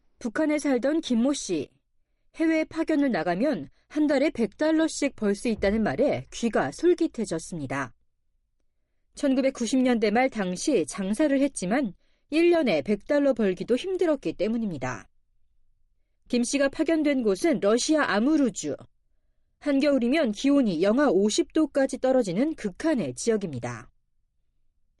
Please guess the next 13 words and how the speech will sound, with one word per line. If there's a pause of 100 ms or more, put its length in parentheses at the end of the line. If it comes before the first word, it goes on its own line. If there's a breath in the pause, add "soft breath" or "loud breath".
김
씨는
이천
년부터
삼
년간
이곳에서 (400)
아침
여섯
시부터
밤
열두
시까지